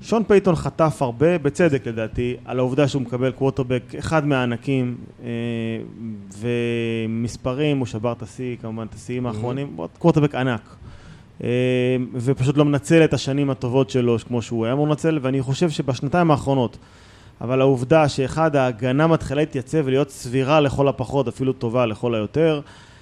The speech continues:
Speaker 1: והעובדה שהוא יודע להכניס את, אה, אינגרם וקמרה, ובעצם ב-,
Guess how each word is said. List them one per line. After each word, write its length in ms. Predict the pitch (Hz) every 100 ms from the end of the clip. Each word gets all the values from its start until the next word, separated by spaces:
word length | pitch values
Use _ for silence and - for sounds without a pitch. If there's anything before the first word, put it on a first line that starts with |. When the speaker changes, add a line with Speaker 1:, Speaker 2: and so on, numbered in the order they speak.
| - - - -
Speaker 1:
והעובדה 920 | 101 104 131 127 - 127 127 123 165
שהוא 360 | 156 165 160 156 -
יודע 400 | 143 131 165 170
להכניס 420 | 147 151 160 139
את, 200 | 127 135
אה, 160 | 123 117
אינגרם 380 | 160 175 139 127
וקמרה, 600 | 123 123 131 156 151 120 104
ובעצם 580 | 110 147 180 208 190 147
ב-, 140 | 139